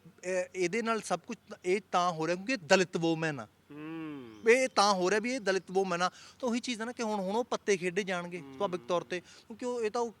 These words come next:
Speaker 1: ਚਾਹੁੰਦੇ ਸੀ ਕਰਨਾ
Speaker 2: ਹੂੰ।
Speaker 1: ਕਿ ਸਾਨੂੰ ਇੱਕ ਇਸ਼ੂ ਮਿਲੇ, ਸਾਨੂੰ ਇੱਕ ਮੁੱਦਾ ਮਿਲੇ, ਕਿਉਂਕਿ ਇਸ ਤੋਂ ਪਹਿਲਾਂ ਕੰਗਣਾ ਰਣੌਤ ਕਰਨ, ਕਰਕੇ ਹਟੀ ਆ,
Speaker 2: ਹੂੰ।
Speaker 1: ਹੁਣ ਇਹਨੇ ਕਰਤਾ, ਮਹੀਨੇ, ਡੇਢ ਮਹੀਨੇ, ਸਵਾ ਮਹੀਨੇ ਬਾਅਦ ਕੋਈ ਨਾ ਕੋਈ ਹੋਰ ਕਰ ਦੂ,
Speaker 2: ਹੂੰ।
Speaker 1: ਫਿਰ ਹੋਰ, ਇਹ ਚੀਜ਼ਾਂ ਚੱਲਦੀਆਂ ਹੀ ਨੇ, ਇਹ ਚੀਜ਼ਾਂ
Speaker 2: ਹੂੰ।
Speaker 1: ਕਰਦੀ ਆ। ਪਰ ਇੱਥੇ ਗੱਲ ਇੱਕ ਆ ਯਾਰ ਕਿ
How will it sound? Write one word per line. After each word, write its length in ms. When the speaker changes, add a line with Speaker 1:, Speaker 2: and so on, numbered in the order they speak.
Speaker 1:
ਚਾਹੁੰਦੇ 380
ਸੀ 100
ਕਰਨਾ 320
Speaker 2:
ਹੂੰ। 300
Speaker 1:
ਕਿ 100
ਸਾਨੂੰ 280
ਇੱਕ 120
ਇਸ਼ੂ 380
ਮਿਲੇ, 300
ਸਾਨੂੰ 280
ਇੱਕ 120
ਮੁੱਦਾ 400
ਮਿਲੇ, 180
ਕਿਉਂਕਿ 220
ਇਸ 60
ਤੋਂ 180
ਪਹਿਲਾਂ 400
ਕੰਗਣਾ 340
ਰਣੌਤ 300
ਕਰਨ, 160
ਕਰਕੇ 400
ਹਟੀ 220
ਆ, 120
Speaker 2:
ਹੂੰ। 340
Speaker 1:
ਹੁਣ 120
ਇਹਨੇ 200
ਕਰਤਾ, 460
ਮਹੀਨੇ, 300
ਡੇਢ 220
ਮਹੀਨੇ, 220
ਸਵਾ 200
ਮਹੀਨੇ 220
ਬਾਅਦ 160
ਕੋਈ 180
ਨਾ 100
ਕੋਈ 160
ਹੋਰ 260
ਕਰ 200
ਦੂ, 140
Speaker 2:
ਹੂੰ। 160
Speaker 1:
ਫਿਰ 140
ਹੋਰ, 180
ਇਹ 100
ਚੀਜ਼ਾਂ 240
ਚੱਲਦੀਆਂ 340
ਹੀ 120
ਨੇ, 60
ਇਹ 140
ਚੀਜ਼ਾਂ 180
Speaker 2:
ਹੂੰ। 80
Speaker 1:
ਕਰਦੀ 340
ਆ। 100
ਪਰ 80
ਇੱਥੇ 240
ਗੱਲ 260
ਇੱਕ 160
ਆ 20
ਯਾਰ 140
ਕਿ 160